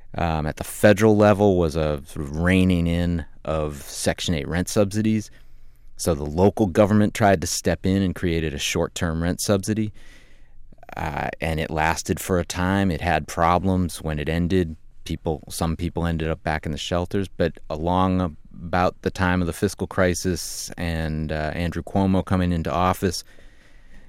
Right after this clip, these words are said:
uh, as governor, the state took away its portion of that. The city ended its portion of that, and all of a sudden the shelters exploded.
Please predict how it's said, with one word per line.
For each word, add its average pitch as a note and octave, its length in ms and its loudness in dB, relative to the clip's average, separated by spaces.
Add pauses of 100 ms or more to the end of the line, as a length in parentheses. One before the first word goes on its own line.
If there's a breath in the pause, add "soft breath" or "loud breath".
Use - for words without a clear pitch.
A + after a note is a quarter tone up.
(180 soft breath)
uh, - 40 -6
as E2 340 -2
governor, F#2+ 580 4
the F2+ 80 -2
state - 440 2
took - 180 -2
away F2 400 4
its - 160 -2 (180)
portion G#2+ 420 2
of F#2+ 120 0
that. G2 280 4 (600)
The - 80 -8
city F#2+ 640 0
ended F#2 340 4
its G2+ 160 2
portion G#2 420 0
of G2+ 80 2
that, F#2+ 300 2 (160)
and F2 180 -8
all F2+ 160 0
of E2 60 -2
a E2 80 -2
sudden D#2+ 400 -2
the D2+ 80 -6
shelters D2+ 960 -4
exploded. - 720 -10